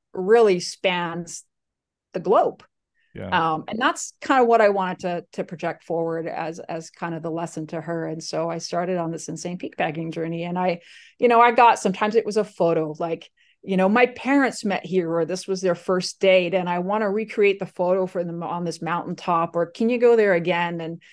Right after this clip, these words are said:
Speaker 1: you know, take a picture for me of what it looks like now?" Um, sometimes it was intensely personal. Like, I've ha-, um, hiked ashes, um, to mountaintops to,
Speaker 2: Oh.
Speaker 1: oh, uh, send off loved ones to the four
Speaker 2: Wow.
Speaker 1: winds,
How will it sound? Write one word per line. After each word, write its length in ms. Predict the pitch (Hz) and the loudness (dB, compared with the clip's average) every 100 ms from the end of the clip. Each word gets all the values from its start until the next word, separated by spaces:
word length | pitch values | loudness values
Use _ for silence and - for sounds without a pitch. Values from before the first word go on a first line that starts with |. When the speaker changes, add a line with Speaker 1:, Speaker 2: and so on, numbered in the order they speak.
| _ - | _ -12
Speaker 1:
you 120 | 190 | -6
know, 120 | 175 | -4
take 180 | 175 220 | 2 2
a 60 | 220 | 0
picture 380 | - 196 - 180 | -4 -6 -2 -4
for 240 | - 175 | -2 -4
me 180 | 165 170 | -2 -2
of 160 | 165 165 | -4 -2
what 140 | 170 | -2
it 120 | 175 | -2
looks 240 | 170 160 - | -4 -6 -6
like 200 | 160 160 | -6 -6
now?" 520 | 170 165 160 160 165 _ _ _ _ | -14 -10 -8 -8 -12 _ _ _ _
Um, 220 | - 185 - | -2 -2 0
sometimes 400 | 285 285 302 240 | -2 0 0 0
it 160 | 196 | 0
was 180 | 180 180 - | -2 -8 -8
intensely 720 | 190 185 - 294 277 202 170 | -8 -8 -2 0 0 -2 -4
personal. 580 | - 190 190 165 156 | -4 -4 -2 -4 -4
Like, 240 | 143 156 165 | -4 -4 -2
I've 180 | 160 165 | -6 -4
ha-, 320 | - 196 180 | -4 -2 -2
um, 360 | 185 175 170 170 - | -4 -4 -4 -10 -8
hiked 320 | - 185 - - | -2 -2 -2 -4
ashes, 540 | 190 - 147 - - _ _ _ - | -4 -4 -8 -8 -14 _ _ _ -8
um, 320 | 165 156 160 165 | -6 -4 -4 -6
to 120 | 196 | -4
mountaintops 840 | 175 175 - 185 190 185 190 - - | -2 -2 -4 -6 0 0 0 -8 -8
to, 60 | 160 | -4
Speaker 2:
Oh. 640 | 160 160 117 131 117 107 _ _ _ - | -2 -2 -4 -4 -6 -10 _ _ _ -8
Speaker 1:
oh, 280 | 180 214 233 | 2 4 4
uh, 380 | - 170 165 170 | 2 0 -2 -6
send 380 | - 196 202 | -4 -2 2
off 360 | 190 180 190 190 | 2 4 2 0
loved 260 | 180 185 190 | 0 2 0
ones 420 | 190 196 214 - | 0 -2 -6 -8
to 100 | 190 | -4
the 120 | 180 | -6
four 340 | 180 180 190 | -4 2 4
Speaker 2:
Wow. 60 | 170 | 4
Speaker 1:
winds, 240 | 123 - | 0 -4